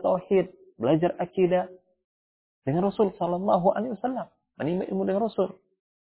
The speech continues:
Nah, dan keilmuan yang mereka miliki, mereka bahas. Dan Masya Allah,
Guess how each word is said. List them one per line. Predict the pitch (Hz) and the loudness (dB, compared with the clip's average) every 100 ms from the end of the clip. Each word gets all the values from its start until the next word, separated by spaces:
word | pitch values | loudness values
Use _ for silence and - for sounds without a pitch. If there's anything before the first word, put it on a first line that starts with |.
| _ | _
Nah, | 110 104 - - | -4 -4 -4 -8
dan | 95 101 | -8 -6
keilmuan | - 117 117 120 | -6 -4 -4 -6
yang | 113 143 | -10 -10
mereka | 117 117 | -10 -8
miliki, | 120 123 123 - 135 127 - | -8 -8 -10 -10 -10 -10 -14
mereka | 117 - 113 | -18 -10 -6
bahas. | 127 123 139 - _ _ _ _ _ | -4 -6 -8 -14 _ _ _ _ _
Dan | 131 135 | -10 -10
Masya | 131 - | 0 4
Allah, | 240 196 | 4 2